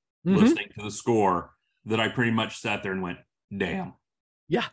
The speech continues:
Speaker 1: they did it. <laughs>
Speaker 2: Yeah, it was just, "Damn, they did it."
Speaker 1: And just
Speaker 2: And
Speaker 1: wait for the closing credits on every episode. You're just like, "Wow."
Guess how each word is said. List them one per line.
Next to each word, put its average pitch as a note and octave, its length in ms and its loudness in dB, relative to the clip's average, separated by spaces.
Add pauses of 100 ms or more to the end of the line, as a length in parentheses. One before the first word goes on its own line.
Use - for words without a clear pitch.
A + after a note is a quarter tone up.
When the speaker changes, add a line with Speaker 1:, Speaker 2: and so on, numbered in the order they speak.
(100)
Speaker 1:
they D#3 80 0
did D#3+ 180 2
it. D#3 200 -6
<laughs> - 800 6
Speaker 2:
Yeah, C3 320 4
it A#2+ 40 4
was A2 120 0
just, - 180 -8 (500)
"Damn, F#2 520 -2
they G#2 180 0
did G2 160 0
it." - 180 -8 (400)
Speaker 1:
And - 200 2
just F#3+ 140 4
Speaker 2:
And G3+ 40 2
Speaker 1:
wait A#3 180 4
for A3+ 120 4
the F#3 100 0
closing F#3+ 400 2
credits E3+ 420 0
on D3 80 -4
every C#3+ 240 -2
episode. C3 520 -8
You're D3+ 100 -2
just E3+ 160 -2
like, E3 240 -2 (640)
"Wow." C#3+ 480 -4